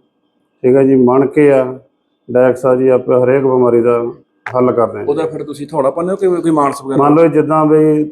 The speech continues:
Speaker 1: ਸਰਵਾਈਕਲ ਆ, ਸਿਰ ਦਰਦ, ਜਾੜ ਦਰਦ ਆ, ਟਾਈਫਾਈਡ ਆ, ਪਾਥਰੀਆਂ, ਇਹਨਾਂ ਦਾ ਆਪਾਂ ਥੋੜਾ ਕਰਦੇ ਆ ਜੀ। ਜਿਵੇਂ ਡੈਕਸ ਆ, ਮਣਕੇ ਆ,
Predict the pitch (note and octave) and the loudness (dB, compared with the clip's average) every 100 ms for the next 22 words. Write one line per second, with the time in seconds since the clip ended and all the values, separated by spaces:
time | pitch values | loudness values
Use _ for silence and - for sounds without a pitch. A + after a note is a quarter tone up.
0 | - - C#3+ C#3+ C#3+ - D3 C#3+ C3 C#3 | -12 -4 0 2 0 0 0 0 0 -2
1 | C3 C3+ C#3 C3 B2+ C3+ C#3+ C#3 C#3 B2+ | 0 0 -2 -2 -4 -2 0 0 -2 -2
2 | C3 C3 B2 _ _ _ _ _ - C3+ | -4 -8 -10 _ _ _ _ _ -4 0
3 | C3+ C3 C3+ B2+ C3 C3 B2+ B2+ _ _ | 2 2 0 0 0 0 -4 -12 _ _
4 | _ D#3 C3 C#3 C3+ C#3 C#3+ C#3+ C#3 C3+ | _ -2 0 2 2 4 2 2 0 0
5 | B2+ - A#2 A#2+ B2+ B2+ C#3+ C#3 C#3+ C#3 | -2 0 0 0 0 -2 -6 -6 -10 -14
6 | _ _ _ _ _ _ _ - C3+ C3+ | _ _ _ _ _ _ _ 0 2 2
7 | B2+ C3+ C3+ - C#3 C3+ C3 C3 - _ | 2 2 0 0 0 0 -2 -8 -20 _
8 | _ _ B2+ B2 C#3 - D3+ D3 C3+ | _ _ -2 2 2 2 2 2 2